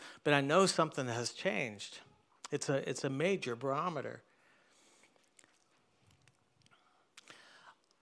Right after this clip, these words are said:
I'll likely never know whether you tithe or not.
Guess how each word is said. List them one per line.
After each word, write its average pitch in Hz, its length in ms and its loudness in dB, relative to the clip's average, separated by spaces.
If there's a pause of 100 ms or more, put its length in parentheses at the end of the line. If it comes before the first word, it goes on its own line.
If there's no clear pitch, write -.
(160)
I'll 175 140 12
likely 247 400 8
never 190 300 4
know 185 240 8
whether 131 200 4
you 131 120 2
tithe 143 340 0
or 123 80 0
not. - 240 -6